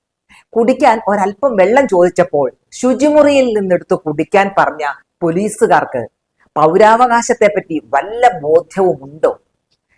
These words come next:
ജനമൈത്രി ബോർഡുകൾ തൂങ്ങിയാടുന്ന പോലീസ് സ്റ്റേഷനുകൾ കാണുന്നത് ഒരാശ്വാസവും ആനന്ദവുമായിരുന്നു. പക്ഷേ മൈത്രിയില്ലെന്ന തിരിച്ചറിവ് ജനത്തെ നിയമപാലകരിൽ നിന്ന് അകറ്റും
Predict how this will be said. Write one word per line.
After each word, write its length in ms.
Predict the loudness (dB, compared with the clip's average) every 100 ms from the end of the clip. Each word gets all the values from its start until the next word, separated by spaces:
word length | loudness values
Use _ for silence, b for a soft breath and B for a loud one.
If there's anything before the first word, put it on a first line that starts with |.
| _
ജനമൈത്രി 800 | -4 0 2 2 2 0 2 2
ബോർഡുകൾ 440 | 4 4 4 2
തൂങ്ങിയാടുന്ന 760 | 0 -2 -2 -2 -2 -2 -2 -4
പോലീസ് 360 | 0 0 0 -2
സ്റ്റേഷനുകൾ 520 | -2 -2 -2 -2 -2
കാണുന്നത് 680 | -2 -2 -2 -4 -6 -8 -12 _ -6
ഒരാശ്വാസവും 880 | -2 0 0 0 0 2 2 0 0
ആനന്ദവുമായിരുന്നു. 920 | 0 0 0 2 2 2 0 -6 -12 _ _ _ _ -8
പക്ഷേ 400 | -4 0 0 -2 -12 _ _
മൈത്രിയില്ലെന്ന 880 | -4 0 0 0 0 2 2 2 2
തിരിച്ചറിവ് 640 | 0 -2 0 0 2 0 -4 _ _ -14
ജനത്തെ 640 | -2 0 2 2 2 0 -2
നിയമപാലകരിൽ 800 | -2 0 0 2 0 0 0 -2
നിന്ന് 400 | -4 -8 -10 -8
അകറ്റും 380 | -2 -2 -2 -10